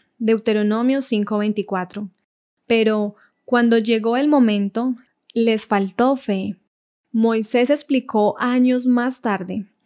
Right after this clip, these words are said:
"Vosotros tuvisteis temor del fuego, y no subisteis al monte". En lugar de eso, le pidieron a Moisés que fuera su intermediario.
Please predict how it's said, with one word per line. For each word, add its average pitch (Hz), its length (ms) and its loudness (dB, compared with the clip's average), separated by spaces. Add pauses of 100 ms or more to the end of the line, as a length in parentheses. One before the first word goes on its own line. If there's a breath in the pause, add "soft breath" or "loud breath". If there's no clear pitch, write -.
(320)
"Vosotros 247 720 2
tuvisteis 233 720 0
temor 208 360 0
del 202 160 -2
fuego, 214 520 -2 (160)
y 220 120 0
no 220 180 0
subisteis 262 880 0
al 208 160 0
monte". 185 600 -4 (400 soft breath)
En 233 180 2
lugar 208 340 2
de 226 280 0
eso, 302 340 -4 (340 soft breath)
le 226 280 0
pidieron 226 500 0
a 302 60 -2
Moisés 208 720 -2
que 247 120 -2
fuera 214 380 -4
su 220 340 -2
intermediario. 190 1000 -4